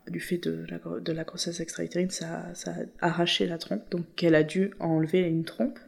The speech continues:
que j'étais en train de faire une hémorragie interne, donc, euh, heureusement qu'elle est intervenue tout de suite parce que du coup il y avait un risque,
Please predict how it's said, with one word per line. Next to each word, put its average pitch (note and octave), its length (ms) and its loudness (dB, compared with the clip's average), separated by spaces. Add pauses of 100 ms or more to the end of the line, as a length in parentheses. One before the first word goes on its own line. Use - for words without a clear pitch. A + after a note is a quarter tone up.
que A#3 100 12
j'étais A3+ 220 12
en F#3+ 80 6
train F#3 160 6
de F#3 40 4
faire E3+ 160 6
une E3 140 4
hémorragie E3 500 2
interne, E3+ 340 2
donc, E3 280 -2
euh, D#3+ 220 0
heureusement F3 420 6
qu'elle F3+ 220 -2
est E3+ 80 -2
intervenue E3+ 460 -2
tout E3 120 -10
de E3 60 -10
suite F3+ 200 -4
parce E3 200 -12
que - 80 -8
du E3 120 -8
coup - 120 -6
il E3+ 80 0
y - 20 -2
avait D#3 120 -2
un D#3 60 -4
risque, G3 300 -4